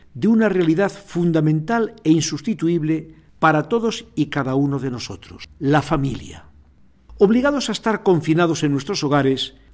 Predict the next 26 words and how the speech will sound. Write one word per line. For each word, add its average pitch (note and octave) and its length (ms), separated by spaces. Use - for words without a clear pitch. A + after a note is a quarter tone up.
hemos A#3 260
experimentado G3 720
que F3+ 100
la D#3+ 120
familia G3+ 520
ha G#3 120
sido G#3+ 320
la E3 160
referencia G3 800
y D#3+ 80
el D3 140
centro F3+ 720
de D3+ 160
todo. E2 400
Ha G#3+ 100
sido A#3+ 400
cobijo, D#3+ 680
sustento, D3+ 960
apoyo C#3+ 400
mutuo, E3+ 600
lugar E3 320
de C#3 120
trabajo, E3+ 760
aula F3+ 260
de D3 120
colegio, F#3 640